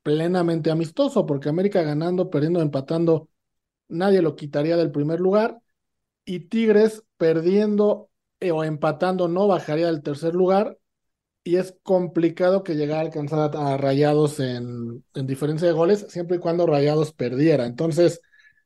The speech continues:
ahí puede ser también una cosa interesante para después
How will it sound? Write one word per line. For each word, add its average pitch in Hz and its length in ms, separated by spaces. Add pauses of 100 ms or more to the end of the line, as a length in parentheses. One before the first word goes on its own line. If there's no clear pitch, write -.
(160)
ahí 160 180
puede 202 200
ser 190 240
también 185 400
una 180 240
cosa 175 220
interesante 175 640
para 160 240
después 165 560